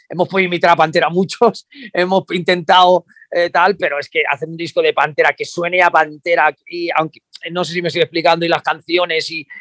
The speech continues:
ese tipo de com-, de composiciones, ya puede estar el Susun Corda ahí tocando, que aunque esté Phil y Rex, no creo que sean tan influyentes para hacer un disco con, con, con ese tipo de canciones que, que sea la, la marca Pantera, ¿no? Eh,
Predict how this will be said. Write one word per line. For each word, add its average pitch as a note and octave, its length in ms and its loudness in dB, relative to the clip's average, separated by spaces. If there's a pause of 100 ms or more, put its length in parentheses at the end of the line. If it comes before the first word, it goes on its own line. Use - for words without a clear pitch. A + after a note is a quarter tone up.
(140)
ese E3 180 -2
tipo E3+ 220 0
de E3+ 120 4
com-, D#3+ 240 -4
de E3 120 0
composiciones, D#3+ 960 -2 (500)
ya D#3 160 2
puede D#3+ 200 2
estar E3 340 2
el E3 160 0
Susun D#3+ 320 -10
Corda D#3 300 -2
ahí E3 120 -2
tocando, D#3+ 540 -2 (440)
que C3 540 0 (160)
aunque B2+ 220 -6
esté F#3 180 0
Phil F#3 320 2
y D#3+ 160 0
Rex, E3+ 320 0
no F3+ 140 2
creo G3 160 0
que F3 100 -2
sean F#3+ 260 -2
tan E3+ 140 -2
influyentes E3+ 880 -4 (300)
para D#3 180 4
hacer E3 200 -4
un D#3+ 120 -8
disco D#3+ 340 -4
con, C#3 540 -6
con, B2 500 -6 (480)
con B2 220 0
ese C#3 180 2
tipo D#3 240 4
de D#3 100 4
canciones D3+ 640 0
que, D3 220 0
que C3+ 180 -6
sea C#3 280 0
la, C3+ 240 2
la A#2 180 -4
marca C3 580 -2
Pantera, G#2+ 520 -6
¿no? C3+ 180 -10
Eh, A#2+ 260 -4